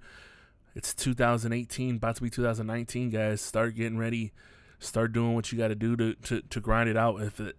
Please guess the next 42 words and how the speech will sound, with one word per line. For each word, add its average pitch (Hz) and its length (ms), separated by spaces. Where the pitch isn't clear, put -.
if 110 160
the - 80
trail 123 340
has 120 180
been 120 160
blazed 120 320
for 131 200
you, 131 180
blaze 113 360
your 113 100
own 117 180
trail. 113 340
If 98 100
there 110 300
is 117 180
a, 113 200
a 110 120
lane 120 260
for 120 140
you 123 100
to 120 80
run 120 200
into, 127 300
get 117 240
in 113 80
that 120 200
lane, 123 380
double 120 240
down 120 300
on 120 160
it, 117 160
work 117 260
it 120 80
out. 120 380
You're 113 280
gonna 113 160
get 110 200
there, 107 140
guys. 107 400
I'm 110 100
telling 117 320
you, 113 300